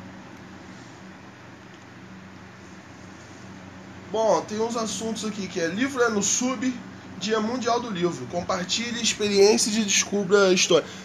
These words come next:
Parabéns aí ao livro pelo seu Dia Mundial.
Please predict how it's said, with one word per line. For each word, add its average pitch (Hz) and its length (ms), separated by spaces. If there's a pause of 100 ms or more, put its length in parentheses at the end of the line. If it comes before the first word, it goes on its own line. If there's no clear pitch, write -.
(120)
Parabéns 247 400
aí 233 140
ao 220 100
livro 214 380
pelo 208 220
seu 208 200
Dia 196 160
Mundial. 214 580